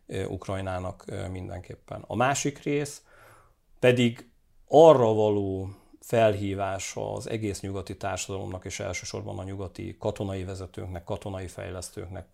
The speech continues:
katonai <clears throat> gazdasági szereplőknek, hogy ez történik akkor, amikor egy, ö, ország hadvezetése és politikai vezetése azt gondolja,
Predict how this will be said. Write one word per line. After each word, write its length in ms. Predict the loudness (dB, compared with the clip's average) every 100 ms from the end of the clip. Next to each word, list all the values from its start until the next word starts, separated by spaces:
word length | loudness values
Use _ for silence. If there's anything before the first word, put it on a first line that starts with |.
| -10
katonai 480 | -6 -6 -6 -6 -6
<clears throat> 40 | 0
gazdasági 680 | 0 0 -4 -4 -6 -8 -8
szereplőknek, 880 | -8 -6 -6 -6 -8 -6 -8 -8 -12 _ _ -20 -20 -20 _ _
hogy 160 | -2
ez 260 | 6 8 6
történik 640 | 0 0 -2 -6 -6 -6
akkor, 560 | -8 -8 -6 -4 -2 -4 -10
amikor 460 | -6 -4 -2 -2 0
egy, 360 | 0 -2 -4 -8
ö, 280 | -6 -6 -8 -12 -18 _ _ _ _
ország 640 | 6 6 4 0 -2 -4 -10
hadvezetése 880 | -4 -4 -2 -2 -2 -2 -6 -4 -6
és 140 | -6
politikai 540 | -4 -4 -4 -6 -8 -8
vezetése 520 | -8 -8 -8 -8 -6
azt 280 | -4 -4 -4
gondolja, 720 | -6 -6 -6 -6 -4 -6 -10